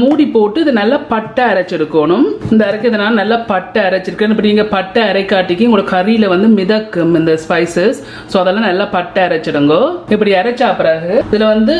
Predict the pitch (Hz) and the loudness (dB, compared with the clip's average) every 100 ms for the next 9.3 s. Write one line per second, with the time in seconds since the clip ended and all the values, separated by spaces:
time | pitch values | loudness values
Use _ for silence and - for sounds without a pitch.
0 | 285 226 285 233 214 190 175 262 208 277 | 2 2 2 0 -4 -6 -4 -2 2 0
1 | 277 247 220 175 180 196 202 185 190 247 | 2 2 2 2 0 0 0 0 0 -2
2 | - 208 240 226 190 180 180 175 160 165 | 2 2 4 2 0 0 0 0 -2 -4
3 | 160 226 285 175 170 160 160 156 147 147 | -2 2 2 2 0 0 -2 -2 2 2
4 | 143 240 339 - - - - - - 247 | 2 0 -2 -8 -8 -8 -12 -8 0 2
5 | 240 214 240 320 240 269 311 285 233 180 | 2 2 2 0 2 2 2 2 2 0
6 | 175 185 214 311 196 226 220 226 220 208 | 2 2 2 0 0 0 2 2 2 2
7 | 196 233 226 247 226 180 - 170 160 240 | 4 4 4 4 4 2 -2 -4 -2 0
8 | 220 180 226 220 185 - 180 160 165 170 | 0 0 -2 -2 -4 -2 -2 0 0 0
9 | 147 147 147 | 0 0 2